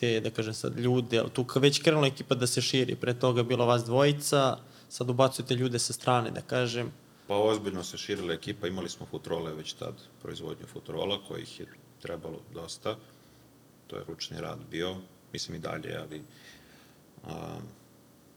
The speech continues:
Speaker 2: prvo su radile, bile su fabrike koje su radile sečenje uslužno,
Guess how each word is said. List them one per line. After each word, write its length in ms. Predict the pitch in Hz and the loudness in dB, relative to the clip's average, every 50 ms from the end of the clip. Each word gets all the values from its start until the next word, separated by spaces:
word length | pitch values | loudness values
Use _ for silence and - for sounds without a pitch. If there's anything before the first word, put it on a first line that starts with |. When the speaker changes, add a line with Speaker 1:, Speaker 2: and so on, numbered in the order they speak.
| - - - - - _ _ _ - - - _ _ _ - _ _ _ - - - - _ _ _ - - - - _ _ _ _ _ _ _ _ _ _ _ _ - - _ _ _ _ _ - - _ _ _ | -20 -20 -20 -20 -20 _ _ _ -20 -20 -20 _ _ _ -20 _ _ _ -20 -20 -20 -20 _ _ _ -20 -20 -20 -20 _ _ _ _ _ _ _ _ _ _ _ _ -20 -20 _ _ _ _ _ -20 -20 _ _ _
Speaker 2:
prvo 240 | - 110 104 110 117 | -4 -2 0 0 0
su 200 | - - - 113 | -2 -4 -2 0
radile, 460 | 107 107 110 107 113 123 120 113 113 - - - - - - - - - - - - - - - _ | 2 2 2 2 0 -2 -2 -2 -4 -4 -8 -16 -20 -20 -20 -20 -20 -20 -20 -20 -20 -20 -20 -10 _
bile 160 | - 143 143 | -4 -4 -4
su 120 | 143 - - | -6 -8 -2
fabrike 400 | - 139 131 139 143 139 139 - - | 0 0 2 2 0 -4 -6 -8 -6
koje 140 | - - 78 | -4 -4 -4
su 160 | - - - | -4 -4 -4
radile 320 | 80 82 80 82 82 85 | -4 -2 -2 -4 -4 -6
sečenje 520 | - - 82 80 - - - 90 85 80 82 - - - - - - - - - | -6 -4 -4 -4 -4 -6 -6 -6 -8 -8 -12 -16 -20 -20 -20 -20 -20 -20 -14 -12
uslužno, 540 | - 85 - - 82 85 - 104 104 104 | -12 -10 -10 -10 -10 -8 -8 -8 -8 -8